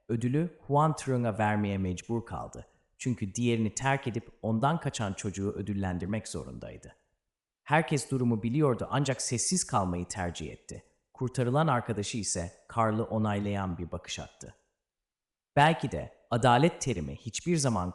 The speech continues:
Carl'ın üzerinde belirmeyecek ancak gökler insanların kalbini terk etmeyecektir. Acı çektikten sonra mutlaka tatlı meyveler toplanacaktır. Sabır ve dayanma kendini kanıtlama şansı doğuracaktır.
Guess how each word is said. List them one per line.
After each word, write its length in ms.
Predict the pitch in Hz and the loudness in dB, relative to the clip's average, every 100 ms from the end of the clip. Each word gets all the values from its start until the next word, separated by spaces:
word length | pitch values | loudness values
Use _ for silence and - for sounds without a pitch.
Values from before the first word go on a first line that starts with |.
| - | 0
Carl'ın 340 | 110 107 107 | 2 2 0
üzerinde 480 | 107 104 95 92 92 | -2 -2 0 -2 -2
belirmeyecek 720 | 92 101 131 95 65 69 - - - | -2 0 0 0 -4 -10 -12 -18 -6
ancak 340 | 123 117 101 | -2 -2 -2
gökler 520 | 117 110 117 113 113 - | -2 -2 0 0 -2 -2
insanların 580 | 113 - 113 107 104 | -2 0 0 0 -2
kalbini 520 | 104 - 107 98 104 104 | -4 -2 -2 0 -2 -2
terk 340 | - 104 - | -2 -2 -2
etmeyecektir. 920 | 92 80 69 - - - - - _ _ _ _ - | -8 -8 -10 -12 -16 -18 -18 -20 _ _ _ _ -4
Acı 200 | 139 160 | 0 0
çektikten 580 | - 165 - 127 147 135 | 2 0 -2 -4 0 0
sonra 360 | - 110 90 | 0 -2 -2
mutlaka 840 | 87 123 - 127 - 113 110 - - | -2 -2 0 -2 0 -2 -2 -8 -10
tatlı 360 | - 120 - 147 | -4 -2 0 2
meyveler 560 | 120 101 98 98 90 | 2 2 0 0 -2
toplanacaktır. 1000 | - - - - - - - - - _ - | -6 -10 -10 -10 -12 -14 -18 -20 -20 _ -6
Sabır 440 | - 123 143 170 | 0 2 4 4
ve 160 | 147 120 | 4 4
dayanma 640 | 110 104 95 90 95 - _ _ | 2 2 2 0 -2 -6 _ _
kendini 440 | - 123 123 123 | 0 2 2 0
kanıtlama 500 | - 120 110 110 107 | 0 -2 -2 0 0
şansı 420 | 110 117 95 - 95 | 0 -2 -2 -4 -4
doğuracaktır. 800 | 80 69 - 69 - - - | -4 -6 -10 -12 -16 -18 -18